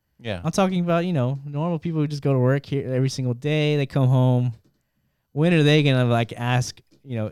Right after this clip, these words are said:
Speaker 2: A I questions
Speaker 1: Well,
Speaker 2: or inquire?
Speaker 1: they were already Googling stuff, I'm assuming.
Speaker 2: I know that, but it took them a while for them to get into that, like, habitual, like, process.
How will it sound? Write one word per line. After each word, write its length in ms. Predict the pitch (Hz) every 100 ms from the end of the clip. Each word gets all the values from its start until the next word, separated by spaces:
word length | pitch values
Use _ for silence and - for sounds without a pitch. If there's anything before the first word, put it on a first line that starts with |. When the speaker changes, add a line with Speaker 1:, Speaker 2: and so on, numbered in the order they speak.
| -
Speaker 2:
A 200 | 135 127
I 140 | 120
questions 640 | 113 123 107 - 165 -
Speaker 1:
Well, 80 | 110
Speaker 2:
or 20 | 101
inquire? 560 | 107 107 113 107 101 101
Speaker 1:
they 160 | 147
were 240 | 160 139 127
already 220 | 135 127
Googling 500 | 110 123 156 113 90
stuff, 300 | - 104 92
I'm 120 | 104
assuming. 540 | 92 - 139 92 - 98 -
Speaker 2:
I 140 | 135
know 180 | 139 160
that, 240 | 135 113
but 120 | 117 135
it 100 | -
took 160 | 170
them 160 | 170 160
a 80 | 135
while 380 | 131 139 151
for 100 | 135
them 160 | 123 120
to 60 | 117
get 100 | 127
into 180 | 127 123
that, 160 | 110
like, 160 | 110 104
habitual, 920 | 123 120 127 - 120 110 104 101 104 _ _ _ -
like, 240 | 107 104 _ _ -
process. 580 | 123 123 - - -